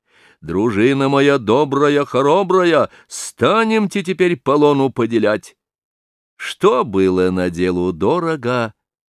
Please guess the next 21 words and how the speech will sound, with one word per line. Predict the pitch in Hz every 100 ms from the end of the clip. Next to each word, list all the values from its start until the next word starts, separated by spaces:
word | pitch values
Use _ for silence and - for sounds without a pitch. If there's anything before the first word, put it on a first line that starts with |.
| _
и | 71 80
что | - - 90
было | 87 85
на | 85
делу | 76 82 80 78
дёшево, | 76 90 156 - - 143 120 104 _ _ _ _ _ _ _
вострые | - 76 185 214 - - 170 156 156
сабли | - - 98 90 82 80 - _ _ _ _
по | 82
пяти | 73 78 - 196
рублей, | 208 190 151 139 113 85 _ _ _ _ _ _ -
оружие | 113 151 175 180 120 139 156
булатное | 147 151 151 139 131 135 127
по | 104 98
шести | - 90 - - - 104
рублей, | 196 196 156 147 123 90 - _ _ _
добрые | - 76 73 73 76 73
кони | - 80 78 76 73 - _ _
по | - 64
семи | - 139 - 156
рублей. | 185 156 151 139 107